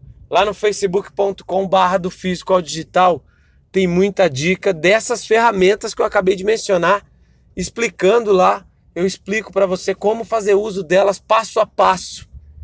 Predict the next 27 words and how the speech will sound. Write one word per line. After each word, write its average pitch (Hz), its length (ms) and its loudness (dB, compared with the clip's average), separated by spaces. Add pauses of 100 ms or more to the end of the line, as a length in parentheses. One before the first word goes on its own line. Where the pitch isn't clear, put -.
(500)
gratuitamente, 180 1200 -2 (520)
sem 202 300 -2
você 185 320 -4
ser - 180 -6
um 165 100 -4
expert 156 760 -6
em 139 100 -10
computador, 135 1000 -6 (260)
em 139 140 -12
tecnologia, 135 1200 -6 (380)
mesmo 185 380 2
que 190 100 -4
a 180 60 -2
tecnologia 180 640 -2
não 180 80 0
seja 170 260 -4
o 151 40 -14
seu 170 180 -4
forte, 175 640 0 (460)
seguindo 151 640 -6
lá 151 180 4
passo 156 340 -2
a 123 60 2
passo 139 460 -2
os 135 80 -10
nossos 139 420 -6
vídeos, 123 680 -10